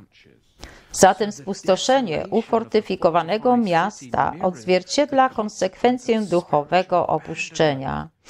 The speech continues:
które kończy się dzięki życiu i naukom Jahuszy. Byłem zgubiony, byłem porzucony, ale teraz jestem odnaleziony.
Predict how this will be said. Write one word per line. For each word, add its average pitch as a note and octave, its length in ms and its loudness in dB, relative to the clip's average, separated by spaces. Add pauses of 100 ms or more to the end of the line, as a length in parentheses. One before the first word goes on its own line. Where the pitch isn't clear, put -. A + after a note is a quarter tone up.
(260)
które G3+ 280 2
kończy C4+ 380 0
się B3+ 180 -2
dzięki A#3+ 440 0
życiu C4 500 -2
i F#3 100 0
naukom D#3+ 540 0 (180)
Jahuszy. A#3+ 640 0 (1000)
Byłem C4+ 260 6
zgubiony, A#3 720 0 (260)
byłem F#3 260 4
porzucony, G#3+ 760 0 (200)
ale E3+ 200 2
teraz A#3+ 360 2
jestem G3+ 460 -4
odnaleziony. E3+ 880 -2